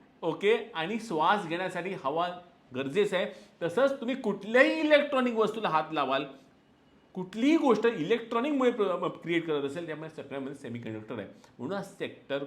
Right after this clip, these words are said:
खूपच तुफान असणार आहे. आणि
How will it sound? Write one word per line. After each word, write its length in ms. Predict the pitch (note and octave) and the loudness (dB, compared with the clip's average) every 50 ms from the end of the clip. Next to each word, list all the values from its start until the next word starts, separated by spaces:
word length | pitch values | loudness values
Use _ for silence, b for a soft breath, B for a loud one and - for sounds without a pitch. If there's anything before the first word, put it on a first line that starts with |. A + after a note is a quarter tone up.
| C#3 - - | -10 -14 -20
खूपच 540 | - _ C#3 B2+ B2 B2+ - D3+ F3 E3+ - | -14 _ -10 -8 -8 -8 -8 -8 -8 -8 -10
तुफान 640 | - - _ _ _ _ D#3 C3 - - C3 A#2+ A2 G#2+ | -16 -20 _ _ _ _ -4 -4 -2 -2 -4 -4 -4 -6
असणार 300 | G#2+ G#2+ - G#2 F#2+ F2+ | -8 -8 -8 -8 -8 -8
आहे. 80 | E2+ - B B B B B B B B B B | -10 -16 B B B B B B B B B B
आणि 120 | F#3+ A3 | 0 0